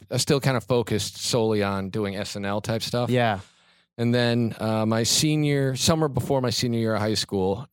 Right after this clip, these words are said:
Speaker 1: uh, I was, uh, vice president of the student council 'cause I
Speaker 2: Mm-hmm.
Speaker 1: was, I was a nerd.
Speaker 2: Wow.
Speaker 1: And,
Speaker 2: Vice
Speaker 1: um,
Speaker 2: pres-, you didn't never make it. The, you were like Biden?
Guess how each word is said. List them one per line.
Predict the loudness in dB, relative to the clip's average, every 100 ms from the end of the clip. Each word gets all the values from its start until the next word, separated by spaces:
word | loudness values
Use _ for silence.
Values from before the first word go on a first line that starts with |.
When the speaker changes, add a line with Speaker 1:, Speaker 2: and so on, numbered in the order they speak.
| _ -4
Speaker 1:
uh, | -2 -2 0
I | 0
was, | 0 0
uh, | 0 0
vice | -2 -2
president | -2 -2 0 -2
of | -2
the |
student | -2 -4 -2
council | -2 -2 -2 -4
'cause | -2 0
I |
Speaker 2:
Mm-hmm. | 0
Speaker 1:
was, | 0 -4 -8
I | -6
was | -4
a |
nerd. | -2 0 0 0
Speaker 2:
Wow. | 0 0 0 -6 -14 _
Speaker 1:
And, | -2 0 0 -2
Speaker 2:
Vice | 0 2 2 2
Speaker 1:
um, |
Speaker 2:
pres-, | 0 0 0
you | 0
didn't | 2 0 0
never | 0 0
make | 0 0
it. | -2
The, | -2 0
you | 2
were | 2
like | 0 0
Biden? | 0 0 0 -4